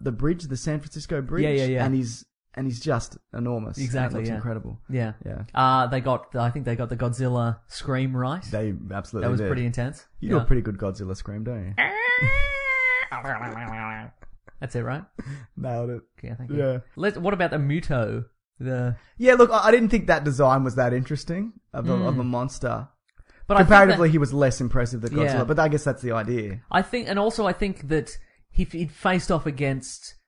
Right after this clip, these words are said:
Speaker 2: another dinosaur
Speaker 1: Yeah.
Speaker 2: type creature, that wouldn't have been that interesting.
Speaker 1: Yeah, you're
Speaker 2: I
Speaker 1: right.
Speaker 2: think they sort, or another kind of humanoid shaped thing.
Speaker 1: Yeah.
Speaker 2: I think they had to go with, you know, additional arms and legs and
Speaker 1: Mm.
Speaker 2: wings and kind of,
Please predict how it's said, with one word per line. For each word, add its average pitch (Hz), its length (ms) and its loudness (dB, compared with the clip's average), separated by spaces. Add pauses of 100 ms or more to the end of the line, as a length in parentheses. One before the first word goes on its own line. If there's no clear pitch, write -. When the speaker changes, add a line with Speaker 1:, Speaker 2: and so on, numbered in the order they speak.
(320)
Speaker 2:
another 131 360 0
dinosaur 113 920 -4 (260)
Speaker 1:
Yeah. 95 220 -2 (400)
Speaker 2:
type 117 260 -2
creature, 110 300 -4
that 120 160 0
wouldn't 117 140 -4
have 107 60 -8
been 110 180 -6
that 107 140 -4
interesting. 104 640 -8
Speaker 1:
Yeah, 127 200 2
you're 110 180 0
Speaker 2:
I - 60 4
Speaker 1:
right. 92 80 2
Speaker 2:
think 156 120 -2
they 147 140 0
sort, 139 320 -2
or 131 160 0
another 127 300 0
kind 131 180 -2
of 107 60 -4
humanoid 123 540 -4
shaped 107 340 -6
thing. 107 200 -6
Speaker 1:
Yeah. 123 160 0
Speaker 2:
I 110 60 2
think - 140 -4
they 135 100 4
had 127 220 -2
to 139 80 0
go 123 180 2
with, 113 220 0 (260)
you 139 80 -2
know, 117 140 4
additional 117 520 -2
arms 113 280 -4
and 113 120 -6
legs 110 420 -6
and 139 180 2
Speaker 1:
Mm. 117 60 2
Speaker 2:
wings 110 520 -2 (180)
and 123 160 -4
kind 120 220 0
of, 104 240 -8